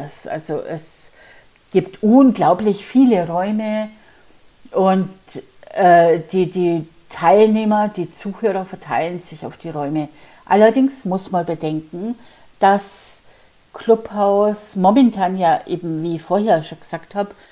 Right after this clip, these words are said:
nur für die iPhone-Nutzer zugänglich ist. Und es ist durchaus geplant, das für Android-Benutzer auch zu öffnen. Und dann kommt die große Masse. Und dann wird's natürlich noch mal interessanter,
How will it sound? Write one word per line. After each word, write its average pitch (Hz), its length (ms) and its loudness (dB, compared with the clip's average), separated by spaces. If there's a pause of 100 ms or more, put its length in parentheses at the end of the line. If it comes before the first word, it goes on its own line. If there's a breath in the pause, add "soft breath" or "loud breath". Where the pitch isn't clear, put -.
(240 loud breath)
nur 233 520 0 (240 loud breath)
für 233 100 -10
die 196 140 -2
iPhone-Nutzer 175 1300 -6
zugänglich 151 640 -6
ist. - 440 -12 (400 loud breath)
Und 170 80 -6
es 170 160 -4
ist 190 240 -4
durchaus 220 420 0
geplant, 170 800 -2 (340 loud breath)
das 190 300 -6
für 202 440 -6
Android-Benutzer 185 1080 -8
auch 208 160 -8
zu - 180 -12
öffnen. 147 520 -12 (400 soft breath)
Und 190 220 -4
dann 196 280 2
kommt 220 340 -4
die 208 80 -12
große 175 440 -10
Masse. 156 500 -8 (380 soft breath)
Und 175 160 -4
dann 175 180 2
wird's 202 240 -6
natürlich 185 480 -8
noch 156 220 -8
mal 156 140 -6
interessanter, 165 800 -8